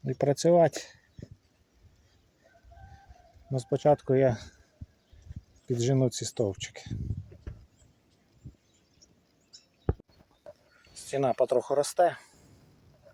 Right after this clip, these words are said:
Перший ряд вже є. А там невеличка вставочка.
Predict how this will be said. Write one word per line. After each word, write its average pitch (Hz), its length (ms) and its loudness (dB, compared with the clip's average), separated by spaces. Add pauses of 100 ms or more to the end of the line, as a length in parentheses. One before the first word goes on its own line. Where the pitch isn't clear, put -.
(1000)
Перший 123 340 2
ряд 113 160 4
вже 107 220 -2
є. 101 260 -4 (1900)
А 113 100 -2
там 117 320 0 (1300)
невеличка 117 680 0 (1700)
вставочка. 110 760 -2